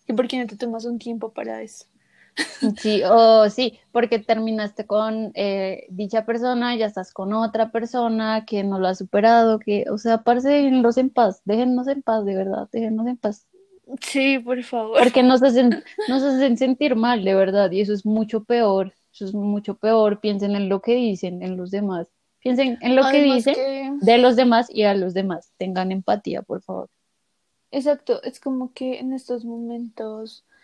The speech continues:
Speaker 1: si tu comentario no va a ser bueno o va a ser constructivo, ¿no? Porque son dos cosas diferentes. Pues que te lo diga constructivamente, te resalte algo malo, y eso está bien.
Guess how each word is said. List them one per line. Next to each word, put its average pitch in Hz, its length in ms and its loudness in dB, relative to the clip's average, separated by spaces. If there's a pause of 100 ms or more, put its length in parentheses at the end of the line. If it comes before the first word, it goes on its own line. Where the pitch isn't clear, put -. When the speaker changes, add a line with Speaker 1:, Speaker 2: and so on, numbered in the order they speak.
(180)
Speaker 1:
si - 280 -6
tu 247 200 -12
comentario 262 800 -4
no 233 280 -6
va 240 140 -2
a 240 40 -6
ser 233 380 -8
bueno 254 640 -2
o 254 140 -2
va 262 100 -2
a 254 40 -8
ser 233 220 -14
constructivo, 233 880 -6
¿no? 226 200 -10
Porque 330 260 -6
son 262 160 -10
dos 254 180 -8
cosas 240 260 -8
diferentes. 240 680 -12 (640)
Pues 247 380 0
que 269 100 -8
te 269 160 0
lo 277 100 -2
diga 247 520 0
constructivamente, 240 1120 -6
te 233 160 -8
resalte 240 400 -8
algo 214 180 -10
malo, 247 420 -2
y 233 60 -18
eso 233 160 -14
está 220 220 -10
bien. 233 280 -6